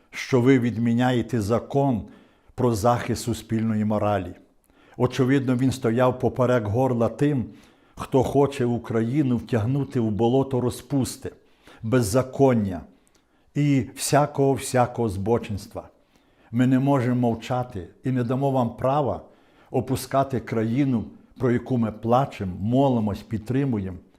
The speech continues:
і бачимо явні втручання Боже, що такий великий звір не може подолати Україну, бо з нами Бог. І тому в час війни що зробила Верховна Рада?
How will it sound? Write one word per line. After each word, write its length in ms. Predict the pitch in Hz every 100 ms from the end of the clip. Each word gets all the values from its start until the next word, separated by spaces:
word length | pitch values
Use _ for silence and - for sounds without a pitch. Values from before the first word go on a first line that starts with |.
| _ _ _
і 80 | 120
бачимо 520 | 110 139 143 127 120
явні 640 | 110 127 151 151 143 120 98 - _
втручання 680 | 131 117 - 139 143 131 113
Боже, 580 | 95 127 156 - 95 - - _ _ _
що 260 | - - 127
такий 380 | 123 117 135 113
великий 500 | 123 135 143 170 147
звір 420 | 147 147 110 - - _ _ _ 117
не 220 | 127 123
може 480 | 139 127 92 95 87 - -
подолати 560 | 120 113 117 123 123 110
Україну, 720 | 107 107 107 110 123 92 - - _ _ -
бо 140 | 107 117
з 120 | 101
нами 360 | 113 107 104
Бог. 400 | 95 110 95 - - _ _ _ _ _ _ _ _ - 113
І 100 | 113
тому 580 | 135 135 151 127 92 - _
в 60 | -
час 380 | 143 143 -
війни 480 | 127 131 135 135 107 - - _ -
що 240 | - 165
зробила 420 | 139 135 135 127
Верховна 520 | 117 98 - 117 117 110
Рада? 360 | 104 78 85